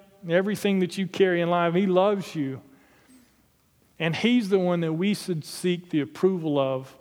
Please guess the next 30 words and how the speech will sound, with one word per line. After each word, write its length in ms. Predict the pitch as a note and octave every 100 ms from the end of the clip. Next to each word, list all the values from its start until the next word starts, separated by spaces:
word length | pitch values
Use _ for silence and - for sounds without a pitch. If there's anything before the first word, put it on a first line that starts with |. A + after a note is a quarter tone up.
| _ _ _ _ _ _ _ _ _ _ _ _ _ _ _
And 100 | D#3
you 60 | G3
say, 180 | A3+ A3+
"Well, 160 | G3
why 240 | F#3 A#3 C#4+
should 200 | - A#3+
I 80 |
seek 280 | G#3+ - A3
the 120 | G3+
approval 580 | F3 - G3 G3+ F#3+ F3+
of 340 | E3+ D3+ - - - _ _
Christ 720 | - F#3+ E3 C3 A#2+ - - - _ _ _ _ _ _ -
and 160 | D#3
not 200 | E3 D3+
man?" 440 | D3 D3 C#3 C3 C3+ - _ _ _ _ _ F3+ D#3
And 100 | C#3+
I 60 |
simply 320 | D3 G3+ G3 F#3+
want 140 | E3
to 40 |
submit 400 | D#3 D#3+ D#3 D#3+ -
to 100 | D3+
you 140 | D3
because 380 | D#3 D#3 D3 C3+
Jesus 580 | - E3 E3+ E3+ E3+ E3+
knew 360 | D3 C#3+ C#3+ - - - - _ -
what 180 | C#3
it 40 | C#3+
was 200 | D3 C#3+
like 400 | C3+ C3 C3+